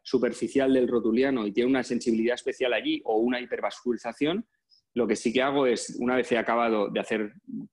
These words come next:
todo lo hacemos por un par de portales artroscópicos un poco más, eh, inferiores que el que haríamos para una recuperación de, de un menisco o de un cruzado,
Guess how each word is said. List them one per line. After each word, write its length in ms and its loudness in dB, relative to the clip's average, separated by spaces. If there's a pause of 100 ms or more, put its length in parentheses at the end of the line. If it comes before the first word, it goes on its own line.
(120)
todo 140 0
lo 80 2
hacemos 280 2
por 160 -2
un 100 -4
par 180 0
de 100 0
portales 420 -2
artroscópicos 880 -2 (360)
un 100 -2
poco 200 0
más, 300 0
eh, 380 -4
inferiores 580 2
que 80 -2
el 60 -2
que 80 -2
haríamos 340 0
para 120 -4
una 120 -2
recuperación 720 -6
de, 260 -4
de 120 -6
un 240 -10
menisco 540 -4
o 80 -2
de 60 0
un 60 -12
cruzado, 460 -4